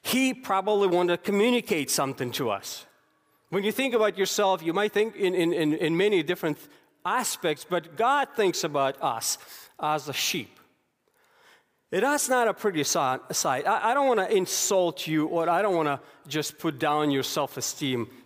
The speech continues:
Keep it. But I found that we are fam-,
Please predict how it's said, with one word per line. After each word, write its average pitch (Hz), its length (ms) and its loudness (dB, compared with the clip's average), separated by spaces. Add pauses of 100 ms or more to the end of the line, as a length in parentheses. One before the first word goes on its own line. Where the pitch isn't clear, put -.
Keep - 340 -4
it. - 140 -14 (480)
But 165 360 0 (680)
I 254 180 0
found 202 460 0
that 160 160 -4
we 208 200 2
are 175 460 4 (420)
fam-, - 320 -8